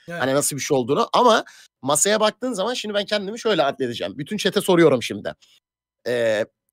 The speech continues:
Speaker 2: düşünün. Hani gerçek hayatta biz o masa toplantısını neye göre baz alıyoruz?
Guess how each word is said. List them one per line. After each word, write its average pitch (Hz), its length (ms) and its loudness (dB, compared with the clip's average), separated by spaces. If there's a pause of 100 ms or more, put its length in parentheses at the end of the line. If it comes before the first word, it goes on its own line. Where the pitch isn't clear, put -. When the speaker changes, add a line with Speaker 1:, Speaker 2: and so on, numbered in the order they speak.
(100)
Speaker 2:
düşünün. 165 440 0 (120)
Hani 143 340 -2
gerçek 170 380 0
hayatta 202 420 2
biz 185 140 -4
o 208 80 2
masa 202 220 0
toplantısını 180 880 -4
neye 202 240 4
göre 165 300 4
baz 135 180 -2
alıyoruz? 127 520 -4